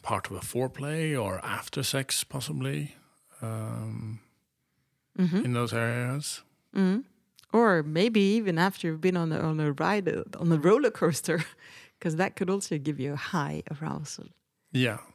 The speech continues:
Speaker 1: excitement and arousal. It doesn't necessarily have to be sexual, no.
Speaker 2: No.
Speaker 1: Uh.
Speaker 2: So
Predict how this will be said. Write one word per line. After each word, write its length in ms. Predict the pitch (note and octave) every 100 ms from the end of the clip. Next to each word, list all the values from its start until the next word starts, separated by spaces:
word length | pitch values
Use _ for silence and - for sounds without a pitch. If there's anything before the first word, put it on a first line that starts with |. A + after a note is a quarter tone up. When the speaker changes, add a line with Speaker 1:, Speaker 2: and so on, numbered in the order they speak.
| _ _
Speaker 1:
excitement 580 | - B2 C#3 - C#3 -
and 100 | G#2+
arousal. 480 | - - A#2 A#2+
It 100 | A2+
doesn't 320 | - D#3+ C#3 B2+
necessarily 500 | B2+ A#2+ C3 - A#2+
have 120 | A2 -
to 100 | A#2
be 100 | A#2+
sexual, 400 | - A#2 - G#2
no. 200 | C#3 - _ - -
Speaker 2:
No. 180 | F#3+ - - _ - -
Speaker 1:
Uh. 60 |
Speaker 2:
So 560 | C3+ - G3 F#3 F3